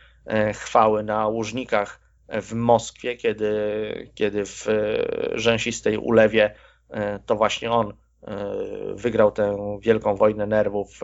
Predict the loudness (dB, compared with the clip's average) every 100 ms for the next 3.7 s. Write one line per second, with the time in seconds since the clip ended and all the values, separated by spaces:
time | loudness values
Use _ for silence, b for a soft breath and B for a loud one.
0 | -6 -6 -6 -8 -2 0 2 0 -2 -4
1 | -4 -4 -10 -14 _ _ _ -6 -2 -2
2 | -2 4 4 4 -2 -2 -2 -6 -2 -2
3 | -2 -4 -4 -4 -8 -10 -4